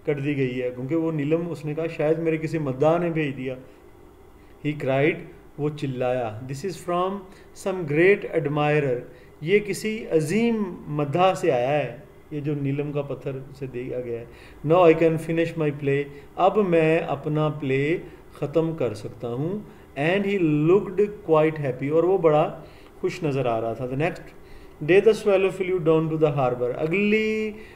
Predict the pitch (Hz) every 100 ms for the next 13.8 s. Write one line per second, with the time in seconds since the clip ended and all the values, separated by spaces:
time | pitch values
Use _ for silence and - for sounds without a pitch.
0 | - 131 127 190 175 131 - - - -
1 | - - 151 160 170 147 156 156 170 190
2 | 202 - 185 208 175 160 156 143 139 165
3 | 175 190 190 - - - 143 185 180 190
4 | 170 156 151 113 - - - - - -
5 | 139 185 165 151 175 175 170 196 165 160
6 | 156 143 131 127 - - - - - 127
7 | 107 123 101 - - - - - - -
8 | 131 139 143 143 147 139 131 131 135 123
9 | 131 123 127 127 123 120 120 117 - -
10 | - - 202 185 214 220 240 226 226 175
11 | 160 156 170 - - - - - - -
12 | 165 226 214 214 220 214 220 208 208 180
13 | 175 - 180 180 160 151 120 113